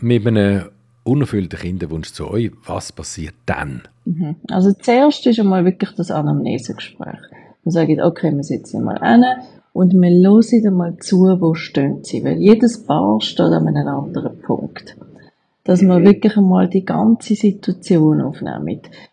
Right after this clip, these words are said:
Speaker 2: Persönlich, Paarsituation, Sexualität, wo stehen sie emotional,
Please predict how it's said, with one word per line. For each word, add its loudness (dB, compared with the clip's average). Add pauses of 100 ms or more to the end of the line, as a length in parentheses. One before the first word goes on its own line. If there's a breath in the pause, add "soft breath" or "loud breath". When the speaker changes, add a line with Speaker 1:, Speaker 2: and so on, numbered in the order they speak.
(140)
Speaker 2:
Persönlich, 2 (220)
Paarsituation, -2
Sexualität, -2
wo 0
stehen -2
sie -18
emotional, -4